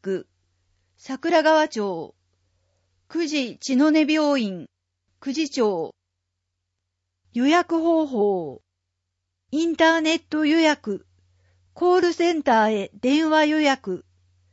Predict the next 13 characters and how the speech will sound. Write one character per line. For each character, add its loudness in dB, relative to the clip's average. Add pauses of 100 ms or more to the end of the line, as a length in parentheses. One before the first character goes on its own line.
(440)
使 -2
用 4
ワ 4
ク -20
チ -6
ン、 -10 (640)
フ 0
ァ 4
イ 0
ザ 6
ー -2
社 -2
製。 2